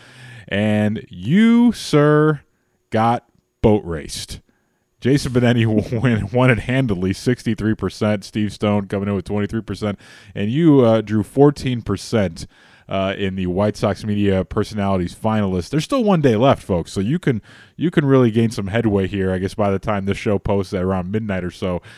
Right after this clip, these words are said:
if you, you have your, um, your Eastern European, you know, da-, data mining farm, uh, going to work for you, you can, uh, sort of make some, uh, progress here. But what is going on here? How did you make it in this bracket here with Benetti and Stone,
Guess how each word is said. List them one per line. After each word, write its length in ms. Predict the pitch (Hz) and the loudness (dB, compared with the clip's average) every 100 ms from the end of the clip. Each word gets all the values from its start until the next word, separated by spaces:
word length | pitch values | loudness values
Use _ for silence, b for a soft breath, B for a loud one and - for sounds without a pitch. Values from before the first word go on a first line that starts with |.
| B | B
if 200 | 92 85 | -8 -4
you, 80 | 104 | -4
you 380 | 98 107 104 104 | -2 0 0 2
have 240 | 107 98 | 0 0
your, 340 | 95 92 90 - b b b | 0 2 0 -4 b b b
um, 560 | 87 92 92 90 90 92 | -6 -4 -4 -4 -6 -10
your 640 | 87 98 92 87 87 90 | -8 -4 -2 -2 -2 -2
Eastern 500 | 95 - 110 - 110 | -4 -6 -8 -4 0
European, 720 | 110 104 104 107 104 101 95 - - - 107 | 4 4 2 0 0 -2 -6 -10 -20 -20 -6
you 120 | 104 | -2
know, 120 | 92 90 92 | -2 -2 -2
da-, 260 | 117 120 | 0 0
data 440 | 110 113 117 120 113 - | -2 -2 2 2 0 -4
mining 400 | 113 117 117 113 | -4 -2 -2 -2
farm, 440 | - 123 123 127 | 2 4 4 2
uh, 460 | 131 104 101 104 104 | -2 -2 0 0 -2
going 260 | 110 117 | 0 0
to 80 | 113 | 0
work 180 | 110 120 | 0 0
for 200 | - 131 | 0 0
you, 80 | 123 | 2
you 80 | 123 | 0
can, 180 | 156 113 B B B | -2 -6 B B B
uh, 180 | 95 95 | -4 -2
sort 220 | - 117 | 0 0
of 200 | 98 92 | 0 -2
make 180 | 113 101 | -6 -6
some, 240 | - 98 | -6 -4
uh, 80 | 90 | -4
progress 540 | - 123 123 107 92 | 0 2 2 0 -2
here. 180 | - 95 | -2 -4
But 240 | 85 92 87 B B B B | -2 -4 -4 B B B B
what 340 | - 87 110 220 | -16 -6 0 2
is 100 | 247 | 2
going 260 | 135 123 117 | 4 4 4
on 160 | 117 | 2
here? 300 | 107 117 113 | 2 2 2
How 160 | 101 147 | 2 0
did 120 | 175 | 0
you 100 | 160 | 0
make 240 | 143 135 131 | 2 0 2
it 80 | |
in 100 | 120 | 0
this 160 | 110 110 | 0 -2
bracket 460 | 98 104 104 113 98 | -2 0 0 0 0
here 160 | 107 | 0
with 120 | 95 - | 0 0
Benetti 380 | 104 101 98 | 0 0 0
and 120 | 95 95 | -2 -4
Stone, 420 | - 101 98 | -2 0 0